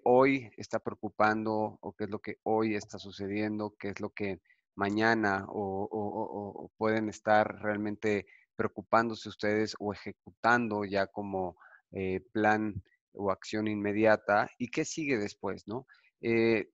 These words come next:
pues claramente todos nosotros, eh, estábamos de alguna manera, eh, eh, con algún tipo de,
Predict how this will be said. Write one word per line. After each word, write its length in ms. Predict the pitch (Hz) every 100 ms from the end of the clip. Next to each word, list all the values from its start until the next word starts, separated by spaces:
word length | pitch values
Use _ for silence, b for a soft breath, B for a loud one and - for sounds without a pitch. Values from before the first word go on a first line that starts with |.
| _
pues 120 | 135
claramente 1200 | - 143 170 151 147 143 156 151 139 117 101 90 80 _ _
todos 340 | 131 131 135 120
nosotros, 680 | 107 123 120 120 123 117 - - -
eh, 500 | 101 95 95 92 92 -
estábamos 720 | 95 - 110 120 123 127 - B B B _
de 140 | 156
alguna 300 | 180 220 254
manera, 600 | 202 147 156 160 160 165 - _ -
eh, 460 | 117 113 110 104 98 87 80 _ -
eh, 360 | 104 95 - - _ _ _ _ _ _
con 200 | 120 117
algún 260 | 117 131 135
tipo 400 | 139 - 139 131
de, 800 | 123 113 107 104 101 98 92